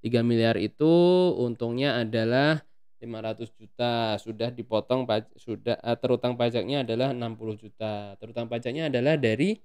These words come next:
final konstruksi ya. Jadi seperti ini.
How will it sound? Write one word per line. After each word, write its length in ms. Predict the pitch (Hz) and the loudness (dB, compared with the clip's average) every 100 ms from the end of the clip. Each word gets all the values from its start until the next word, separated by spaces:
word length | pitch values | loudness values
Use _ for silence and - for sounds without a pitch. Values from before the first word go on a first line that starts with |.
| - - - - | -20 -20 -20 -8
final 560 | 143 160 156 147 139 131 | -4 0 2 2 2 2
konstruksi 960 | 123 123 - 127 - 131 123 113 95 | 0 2 -4 -2 2 4 4 4 0
ya. 360 | 92 101 123 135 - - - - | -2 -2 -2 -4 -8 -20 -20 -20
Jadi 160 | 98 | -12
seperti 400 | 104 - 104 92 | -12 -12 -10 -10
ini. 360 | 92 92 92 | -8 -12 -12